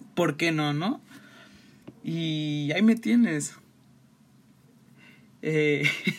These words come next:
<laughs> cortándome el cabello. La verdad es que no esperaba nada, nada bueno, ¿no? O sea, no, una cosa espectacular, pero <laughs> no, no fue, la verdad. Lo cierto es que es, tiene sus dificultades, ¿no?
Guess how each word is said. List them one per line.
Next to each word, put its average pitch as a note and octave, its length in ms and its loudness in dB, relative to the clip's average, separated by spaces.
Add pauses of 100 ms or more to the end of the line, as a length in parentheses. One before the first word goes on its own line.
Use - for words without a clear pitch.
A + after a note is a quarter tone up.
<laughs> A3+ 400 -10
cortándome F3+ 520 -2
el D3 100 -6
cabello. D#3+ 260 2 (320)
La E3+ 140 6
verdad G#3+ 160 2
es A#3+ 80 0
que - 240 0 (200)
no B3 240 4
esperaba D3 520 2
nada, C#3+ 680 0 (120)
nada D3 280 -2
bueno, B2+ 340 -8
¿no? C3 120 -6
O E3 80 -6
sea, D3+ 160 -6
no, D3+ 180 -4 (400)
una D#3+ 220 -2
cosa D#3 180 -4
espectacular, C#3+ 680 -4
pero C#3+ 500 0
<laughs> - 80 -8 (1900)
no, G#3 280 -2
no G#3+ 140 -2
fue, G3 280 0
la F3 100 2
verdad. D#3 180 -2
Lo F#3 60 0
cierto G#3+ 300 0
es G#3+ 100 2
que E3 320 0
es, - 360 -4
tiene E3+ 240 -2
sus C#3+ 200 -6
dificultades, C3+ 840 -4
¿no? G#3 220 -4